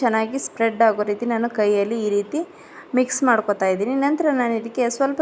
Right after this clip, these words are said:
ಸ್ವಲ್ಪನೇ ನೀರನ್ನು ಹಾಕ್ಕೊಂಡು ಚೆನ್ನಾಗಿ ಹಿಟ್ಟನ್ನು ನಾದ್ಕೋತಾ ಇದ್ದೀನಿ. ಎಷ್ಟು ಸಾಫ್ಟ್ ಆಗಾಗುತ್ತೋ ಅಷ್ಟು ಸಾಫ್ಟಾಗಿ ನಾವಿಲ್ಲಿ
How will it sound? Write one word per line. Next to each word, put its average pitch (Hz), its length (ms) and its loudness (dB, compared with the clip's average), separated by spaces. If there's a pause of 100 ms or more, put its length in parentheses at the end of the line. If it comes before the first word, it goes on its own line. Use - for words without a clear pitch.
(120)
ಸ್ವಲ್ಪನೇ 254 340 -2 (120)
ನೀರನ್ನು 214 340 -2
ಹಾಕ್ಕೊಂಡು 233 340 -2 (400)
ಚೆನ್ನಾಗಿ 269 340 2 (100)
ಹಿಟ್ಟನ್ನು 233 380 -2 (480)
ನಾದ್ಕೋತಾ 233 560 2
ಇದ್ದೀನಿ. 214 240 -2 (220)
ಎಷ್ಟು - 320 0
ಸಾಫ್ಟ್ 247 380 2
ಆಗಾಗುತ್ತೋ 220 440 -2 (300)
ಅಷ್ಟು 285 220 -4 (100)
ಸಾಫ್ಟಾಗಿ 220 520 2
ನಾವಿಲ್ಲಿ 208 340 -2